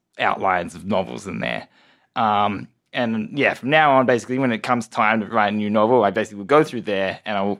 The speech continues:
think about which of these topics, or which one of these ideas can be applied to a topic most significant.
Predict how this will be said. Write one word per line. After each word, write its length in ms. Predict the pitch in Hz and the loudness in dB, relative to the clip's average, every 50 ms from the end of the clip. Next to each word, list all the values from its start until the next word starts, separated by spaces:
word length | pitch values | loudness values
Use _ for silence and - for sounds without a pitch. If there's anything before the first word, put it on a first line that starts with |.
| _ | _
think 300 | _ _ - 127 120 110 | _ _ -6 -6 -4 -2
about 200 | 110 110 98 107 | 0 0 0 2
which 220 | 131 143 139 - - | 0 -2 -2 -2 -6
of 100 | 117 - | -6 -4
these 360 | 117 113 113 107 - - - _ _ _ _ _ _ _ _ _ _ _ | -2 -2 -2 -4 -6 -10 -20 _ _ _ _ _ _ _ _ _ _ _
topics, 560 | - - 131 117 117 120 98 - - - - - | -6 -2 -2 0 0 -2 -6 -6 -10 -20 -10 -2
or 100 | - 131 | -2 0
which 160 | 131 139 117 - | 0 0 0 0
one 80 | 131 127 | 0 2
of 60 | 117 | 2
these 120 | 110 101 | 2 0
ideas 260 | 104 101 104 104 95 | 0 0 0 -2 -4
can 100 | - - | -4 -4
be 60 | 107 101 | -4 -4
applied 320 | - - - 98 92 95 | -4 -2 0 0 0 0
to 60 | 95 | -2
a 40 | 85 | -6
topic 340 | - - - 95 90 92 - | -12 -8 -8 -8 -8 -8 -8
most 260 | 85 90 87 - - | -8 -8 -8 -10 -10
significant. 680 | - - 90 98 104 95 - - 85 - 92 87 - | -12 -10 -6 -4 -4 -4 -4 -8 -12 -10 -10 -10 -10